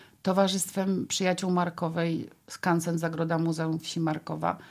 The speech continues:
Urzędem Marszałkowskim, za co bardzo serdecznie, korzystając z okazji, dziękujemy panu marszałkowi Władysławowi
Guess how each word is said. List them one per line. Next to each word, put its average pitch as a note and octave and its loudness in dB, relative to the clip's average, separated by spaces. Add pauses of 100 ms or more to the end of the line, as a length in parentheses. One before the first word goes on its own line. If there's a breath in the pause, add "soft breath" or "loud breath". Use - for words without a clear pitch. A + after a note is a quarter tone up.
(440 loud breath)
Urzędem F3 4
Marszałkowskim, E3+ -2
za D#3+ 0
co E3+ -4
bardzo D#3+ 0
serdecznie, D#3+ -2
korzystając D#3+ -2
z - -6
okazji, D#3+ -2
dziękujemy D#3+ -2
panu D#3+ 0
marszałkowi D#3+ -2
Władysławowi D#3 -2